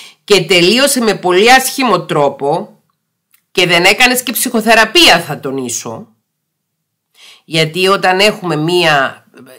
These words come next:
ερωτική απογοήτευση, όταν πληγωθούμε από μια ερωτική σχέση, τότε είναι η περίοδος που οπωσδήποτε πρέπει να αρχίσουμε ψυχοθεραπεία, ούτως ώστε το τραύμα της προδοσίας, το τραύμα του χωρισμού, το τραύμα της απιστίας, οτιδήποτε τραύμα έχει βιώσει κάποιος,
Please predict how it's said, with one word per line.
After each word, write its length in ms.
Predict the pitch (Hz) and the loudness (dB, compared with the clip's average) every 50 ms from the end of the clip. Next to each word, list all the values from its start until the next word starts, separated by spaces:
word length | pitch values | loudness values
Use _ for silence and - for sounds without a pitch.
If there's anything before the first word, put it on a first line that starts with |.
| - - | -14 -10
ερωτική 460 | 151 156 147 147 147 147 135 139 165 | -6 -6 -6 -6 -8 -8 -8 -6 -6
απογοήτευση, 600 | 165 160 165 135 135 135 135 131 147 139 - - | -6 -6 -6 -8 -6 -8 -8 -8 -10 -10 -10 -8
όταν 180 | 165 170 190 190 | -6 -6 -4 -4
πληγωθούμε 520 | 175 190 175 156 147 143 143 - - 214 | -2 -4 -2 -2 -2 -4 -4 -4 -4 -4
από 200 | 202 170 156 151 | -4 -4 -4 -6
μια 120 | 151 156 156 | -4 -2 -2
ερωτική 380 | 156 147 139 135 131 - 139 | -2 -2 -4 -8 -10 -10 -10
σχέση, 460 | 135 - - 165 160 - 202 156 - - | -10 -8 -8 -8 -6 -6 -8 -10 -8 -4
τότε 460 | - 214 233 247 254 254 - - - 185 175 170 - | 0 2 4 4 2 0 -2 -6 -4 -2 -2 -2 -2
είναι 320 | - 214 226 220 214 196 175 | -2 -2 -2 0 -2 -2 -2
η 100 | 170 165 | -4 -6
περίοδος 560 | 156 151 147 151 185 202 208 165 165 165 - | -6 -6 -6 -2 0 0 0 0 -2 -8 -8
που 140 | - - 269 330 370 392 381 - | -2 2 4 4 4 4 2 -2
οπωσδήποτε 840 | - - 277 254 - - - - 185 180 170 175 170 180 180 165 165 | -2 0 0 0 0 -2 -4 -4 -4 -4 -4 -4 -6 -6 -6 -8 -8
πρέπει 220 | 151 156 151 147 | -10 -10 -10 -8
να 60 | 160 151 | -8 -8
αρχίσουμε 360 | 151 - - 165 170 185 165 | -8 -8 -8 -8 -6 -6 -6
ψυχοθεραπεία, 960 | 160 - - 160 165 156 - 147 117 113 - - 151 190 220 302 359 - _ _ _ _ _ _ - - - - - _ _ - | -6 -8 -8 -6 -6 -6 -4 -4 -6 -6 -6 -6 -4 -2 -2 -2 -4 -8 _ _ _ _ _ _ -20 -20 -20 -20 -20 _ _ -6
ούτως 460 | - 190 214 - 202 196 175 165 - | -2 -2 0 0 0 0 0 2 0
ώστε 300 | 202 233 240 247 - 262 | 0 0 -2 -2 -4 -4
το 260 | 202 - 190 175 156 | -2 -2 -2 -2 -2
τραύμα 600 | - 196 175 160 180 202 226 254 240 240 233 208 180 | -4 -4 0 2 4 4 4 4 2 0 0 0 0
της 200 | 156 156 - - | -2 -6 -8 -8
προδοσίας, 640 | - 160 147 139 135 139 - - 247 254 220 - | -6 -6 -6 -4 -4 -6 -6 -2 0 0 0 0
το 140 | - 180 160 | -2 -6 -8
τραύμα 720 | 156 - 165 151 147 175 180 220 247 220 214 202 196 170 151 | -6 -6 -6 -2 2 4 4 4 4 2 2 0 0 0 0
του 100 | 156 156 | -4 -6
χωρισμού, 540 | - 165 156 143 139 123 - 170 233 285 | -6 -4 -4 -4 -4 -4 -4 -4 -4 -2
το 160 | 247 196 - - | -2 -4 -4 -4
τραύμα 460 | 156 147 160 208 220 247 262 220 175 | 0 2 2 2 2 2 0 0 -2
της 140 | 160 - 175 | -2 -6 -8
απιστίας, 560 | 143 127 151 - - - 190 220 233 233 226 | -6 -6 -6 -6 -6 -4 -2 -2 -2 -2 -2
οτιδήποτε 460 | 185 160 151 147 202 - 196 175 156 | -6 -8 -8 -10 -8 -8 -6 -8 -8
τραύμα 380 | 151 - 175 180 156 156 170 170 | -4 -2 -2 0 0 -2 -4 -4
έχει 180 | 165 165 175 | -6 -6 -8
βιώσει 380 | 147 147 160 175 175 - - 127 | -8 -6 -4 -4 -4 -6 -8 -4
κάποιος, 640 | - - 165 185 185 - - - 277 311 302 - | 0 2 2 2 0 -2 -8 -6 -6 -6 -8 -10